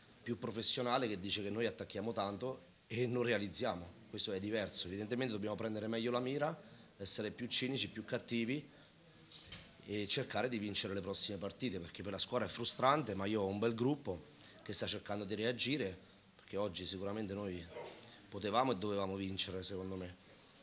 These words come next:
però è andata così, ci prendiamo questo e lavoriamo ancora. Evidentemente bisogna lavorare ancora di più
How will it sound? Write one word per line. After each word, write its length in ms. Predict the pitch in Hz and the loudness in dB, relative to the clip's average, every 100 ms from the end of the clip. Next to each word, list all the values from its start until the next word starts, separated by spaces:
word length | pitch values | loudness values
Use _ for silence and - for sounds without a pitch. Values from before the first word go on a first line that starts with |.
| - | -2
però 260 | 160 120 - - - - - - - - | 4 4 4 -4 -20 -20 -20 -18 -16 -8
è 60 | 98 | -2
andata 300 | 107 110 110 | 2 2 2
così, 480 | 135 123 113 120 - | 4 6 6 2 0
ci 140 | 101 | -2
prendiamo 340 | 92 101 107 107 | -2 -2 -2 0
questo 320 | 107 110 110 | 2 4 4
e 20 | |
lavoriamo 360 | 101 92 98 98 | 0 0 -2 -2
ancora. 340 | 95 90 90 | -4 -8 -6
Evidentemente 540 | 107 123 131 147 127 | -2 -2 0 0 0
bisogna 320 | 104 98 107 104 | -2 -2 0 0
lavorare 260 | 107 107 | 0 -2
ancora 240 | 107 110 120 | -2 0 -2
di 100 | 107 | -2
più 240 | 101 | -6